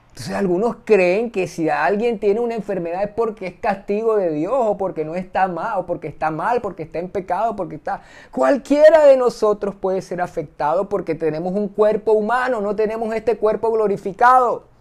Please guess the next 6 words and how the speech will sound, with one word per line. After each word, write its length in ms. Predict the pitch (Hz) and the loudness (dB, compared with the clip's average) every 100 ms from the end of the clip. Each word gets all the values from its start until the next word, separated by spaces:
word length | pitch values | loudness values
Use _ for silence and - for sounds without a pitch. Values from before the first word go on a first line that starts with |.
| _ _ _ _ _ _ _ _ _ _ _ _ _ - | _ _ _ _ _ _ _ _ _ _ _ _ _ 4
Pero 240 | 262 269 269 | 8 10 10
los 280 | 262 262 - | 8 6 4
hechos 560 | 285 285 - 247 202 - | 6 6 2 0 0 -8
hablan, 720 | 196 208 202 170 127 104 98 92 _ _ _ _ _ _ _ _ _ _ _ _ _ | -2 0 0 -4 -6 -10 -16 -20 _ _ _ _ _ _ _ _ _ _ _ _ _
los 200 | 214 202 | -2 2
resultados 1000 | 220 214 208 185 247 247 247 202 - | 0 2 0 2 4 4 4 0 -6